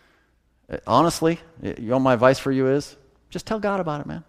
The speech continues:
Just tell him like you don't know anyway. Just tell God, "Look, I'm mad. I'm mad at you."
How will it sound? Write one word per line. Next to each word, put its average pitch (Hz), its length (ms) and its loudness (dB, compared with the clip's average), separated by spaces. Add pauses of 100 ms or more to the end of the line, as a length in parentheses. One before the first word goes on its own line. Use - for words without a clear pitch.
Just - 200 -14
tell 220 240 -6
him - 180 -8
like 131 180 0
you 143 40 -4
don't 139 180 2
know 131 160 -2
anyway. 92 340 -8 (1080)
Just - 160 -6
tell 247 200 8
God, 214 240 8
"Look, 220 120 4
I'm 240 120 8
mad. 240 340 8
I'm 214 140 4
mad 277 180 10
at 165 160 0
you." 92 220 -6